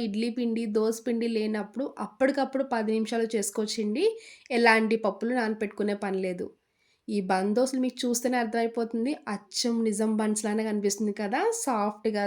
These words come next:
స్పాంజీగా ఇలా నోట్లో పెట్టుకుంటే ఇట్టే కరిగిపోద్దండి, అంత రుచిగా ఉంటది.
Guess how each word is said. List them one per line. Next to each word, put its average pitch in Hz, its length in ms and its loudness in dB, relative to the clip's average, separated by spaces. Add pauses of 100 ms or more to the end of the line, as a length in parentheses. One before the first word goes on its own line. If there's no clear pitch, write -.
(140)
స్పాంజీగా 208 640 -2 (160)
ఇలా 214 140 2 (120)
నోట్లో 202 380 0
పెట్టుకుంటే 220 400 -2
ఇట్టే 240 240 2 (100)
కరిగిపోద్దండి, 208 680 0 (200)
అంత 214 200 2 (120)
రుచిగా 240 360 2
ఉంటది. 190 280 -4